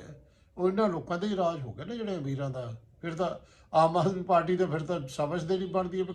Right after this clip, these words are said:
ਘੱਟੋ ਘੱਟ ਆਹ ਜਿਹੜੇ, ਅਹ, ਮਾਨ ਸਾਹਿਬ ਕਹਿੰਦੇ ਨੇ ਮੋਬਾਈਲ ਵਾਲਿਆਂ ਨੂੰ ਬਣਾਤਾ ਜੀ, ਆਮ ਬੰਦੇ ਨੂੰ ਬਣਾਤਾ, ਇੱਕ ਮੌਕਾ ਤਾਂ ਦਿੱਤਾ, ਨਹੀਂ ਤਾਂ ਬ-, ਕੋਈ ਆ ਹੀ ਨਹੀਂ ਸਕਦਾ ਸੀ।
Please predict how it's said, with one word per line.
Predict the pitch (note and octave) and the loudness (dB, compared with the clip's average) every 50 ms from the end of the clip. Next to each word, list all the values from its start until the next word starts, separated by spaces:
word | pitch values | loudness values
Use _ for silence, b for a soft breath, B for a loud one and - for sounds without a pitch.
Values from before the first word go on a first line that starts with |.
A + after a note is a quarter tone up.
| - | -6
ਘੱਟੋ | F3+ B2 D#3+ D#3 D3 F#3 | -4 -4 -4 -4 -2 0
ਘੱਟ | F3 D3 D3+ | -2 0 -2
ਆਹ | E3+ E3+ - - - - - - - - D3+ | -6 -8 -8 -14 -18 -20 -20 -20 -10 -4 -4
ਜਿਹੜੇ, | D3+ D3+ F3 | -2 0 0
ਅਹ, | F3 D3 D3 C#3+ D#3 D#3+ D3+ D3 C#3+ | -2 -2 -4 -8 -6 -4 -2 -2 0
ਮਾਨ | C#3 D3 D3 D#3 | 2 2 2 2
ਸਾਹਿਬ | C#3 - F3+ F3 D#3+ | 2 2 0 0 2
ਕਹਿੰਦੇ | F3+ F3+ F3 F3+ | 0 0 0 0
ਨੇ | F3 | -2
ਮੋਬਾਈਲ | E3+ D#3 D#3+ D3+ C#3+ D#3 D#3+ E3 D#3+ | -2 -4 -4 2 4 6 6 6 4
ਵਾਲਿਆਂ | E3+ E3+ E3+ F3 | 2 0 0 -2
ਨੂੰ | E3+ E3+ D#3+ | -2 -4 -4
ਬਣਾਤਾ | D3+ E3+ E3+ E3 D#3+ - E3+ | -2 0 0 0 0 -2 -4
ਜੀ, | E3 D#3 E3+ F3+ F3+ b b b b b b b | -4 -4 -8 -10 -10 b b b b b b b
ਆਮ | D#3 D#3+ E3+ E3+ D#3+ | 2 2 2 2 0
ਬੰਦੇ | F3+ D#3+ D#3 F3 | -2 -2 0 -2
ਨੂੰ | E3+ F3+ F3+ D#3+ | 0 0 -2 -2
ਬਣਾਤਾ, | E3 D#3+ E3 E3 D#3 - E3+ F3 F3+ - b b b b b b b b b | 0 0 0 0 0 -2 -4 -6 -6 -10 b b b b b b b b b
ਇੱਕ | D3+ D3 C#3+ C#3+ D3+ | -4 -4 -2 -2 -2
ਮੌਕਾ | D3+ C#3+ A#2+ A#2+ C#3+ C#3+ | -2 -2 0 0 -2 0
ਤਾਂ | C3+ F#3+ F#3 | 0 0 0
ਦਿੱਤਾ, | E3 F3+ F3+ - G#3 G#3+ | 0 -2 2 4 4 4
ਨਹੀਂ | G3+ G#3+ G#3+ | 4 2 0
ਤਾਂ | F#3 G3+ G3+ G3 | 2 2 2 2
ਬ-, | E3 D#3 E3 D#3+ D#3 D3 D3 | 2 0 -4 -4 -4 -6 -6
ਕੋਈ | D#3 E3 D#3+ D#3+ | -6 -4 2 6
ਆ | D#3 D#3 E3+ | 6 6 6
ਹੀ | F#3 | 6
ਨਹੀਂ | F#3 G#3+ G3+ | 4 2 2
ਸਕਦਾ | - F#3+ F#3+ F#3 F#3+ G3+ | 2 0 0 0 -6 -6
ਸੀ। | - - - G#3 | -8 -8 -10 -12